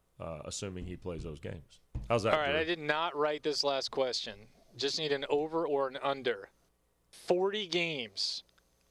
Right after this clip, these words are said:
Speaker 2: between the Giants and Diamondbacks in the final N L West standings.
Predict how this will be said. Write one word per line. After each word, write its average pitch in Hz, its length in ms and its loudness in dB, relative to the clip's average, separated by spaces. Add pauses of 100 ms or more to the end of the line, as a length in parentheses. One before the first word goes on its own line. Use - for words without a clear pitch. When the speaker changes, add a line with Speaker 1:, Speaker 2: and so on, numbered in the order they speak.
(140)
Speaker 2:
between 139 280 -4
the 139 80 2
Giants 135 440 2
and 131 100 -6
Diamondbacks 123 640 0
in 120 40 -8
the 117 80 -4
final 117 360 0
N 113 80 0
L 113 140 0
West 113 180 -2
standings. 107 520 -8